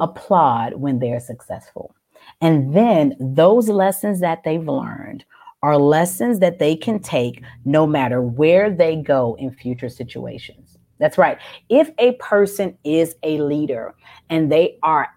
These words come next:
able to transfer their knowledge in a way that helps other people, that leader then is able to step back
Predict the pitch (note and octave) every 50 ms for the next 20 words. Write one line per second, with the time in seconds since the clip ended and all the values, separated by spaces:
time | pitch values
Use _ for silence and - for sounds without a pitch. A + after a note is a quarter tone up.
0 | - E3 F3+ G#3 A3+ A#3+ A3 C4+ C4 C4 C4 - - G3+ E3+ D#3 - - - -
1 | F#3+ F#3 G3 G#3+ G3 - - F#3+ F#3 F#3+ F3+ F3 E3 D#3+ D#3 D3+ D3+ D#3 D#3 E3
2 | D#3+ D#3 D3+ C#3+ C3 D3+ D3 C3+ B2+ D3 C#3+ D3 D#3 C#3+ D#3+ - - _ - -
3 | - - F3+ F3+ F3+ - - - _ _ - E3 E3+ E3+ E3+ F3 E3+ E3 - -
4 | - G3+ G3+ G3 F#3+ - A#2+ - - - _ - - - - - _ - B2 B2+
5 | B2+ D3 F#3+ A3 A#3+ B3 - - - D#3+ D#3+ F3 G3 G#3+ G3+ C3 A#2 A#2 A2+ A#2+
6 | - _ _ _ _ - B2 C3 C3+ F3 G3+ A3 A#3+ B3+ B3+ - - G#3 G#3+ G3+
7 | - - _ - E3 E3+ F#3 F#3 D#3+ C#3 C3 A#2+ B2+ - - _ _ - F#3+ F#3+
8 | F#3 - - G3 F3+ - - - - - F#3+ F#3+ E3 C#3 B2+ C3